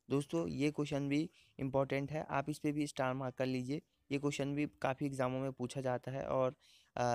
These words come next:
आर्मी के जीडी क्लर्क टेक्निकल में ये क्वेश्चन पूछा गया है, तो आप लोग इसे याद रखें कि प्रसिद्ध कामाख्या, प्रसिद्ध कामाख्या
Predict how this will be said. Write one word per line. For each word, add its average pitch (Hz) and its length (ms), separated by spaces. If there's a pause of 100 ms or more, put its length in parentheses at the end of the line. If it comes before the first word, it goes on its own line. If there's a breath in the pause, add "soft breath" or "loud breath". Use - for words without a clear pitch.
(400)
आर्मी 135 300
के 151 140
जीडी 135 380
क्लर्क 135 340
टेक्निकल 131 500
में 131 140
ये 131 60
क्वेश्चन 135 340
पूछा 135 280
गया 131 200
है, 135 200 (420 soft breath)
तो - 60
आप 127 220
लोग 127 180
इसे 127 160
याद 123 240
रखें 123 320 (1500 loud breath)
कि 165 180
प्रसिद्ध 170 580 (360)
कामाख्या, 143 680 (1000)
प्रसिद्ध 151 420
कामाख्या 143 800